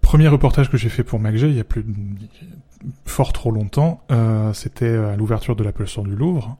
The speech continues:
et, euh, Pascal Cagny avait quand même dit, euh, « La France est la fille aînée de l'Église », et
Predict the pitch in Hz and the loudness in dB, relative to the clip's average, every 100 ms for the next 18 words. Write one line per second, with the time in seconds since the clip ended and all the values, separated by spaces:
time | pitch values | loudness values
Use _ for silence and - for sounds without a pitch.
0 | _ 113 104 101 101 110 131 110 101 - | _ -8 -6 -8 -10 -12 -8 -6 -6 -6
1 | 98 - 104 113 156 160 143 101 101 104 | -8 -4 -2 2 2 2 0 -4 -4 -4
2 | 95 101 117 139 104 98 101 98 - 120 | -6 -4 -2 0 0 -4 -6 -8 -4 -4
3 | 127 101 98 113 104 107 113 104 113 120 | -2 -6 -6 -8 -6 -6 -4 -2 -2 2
4 | 160 127 127 117 113 | 2 2 2 2 0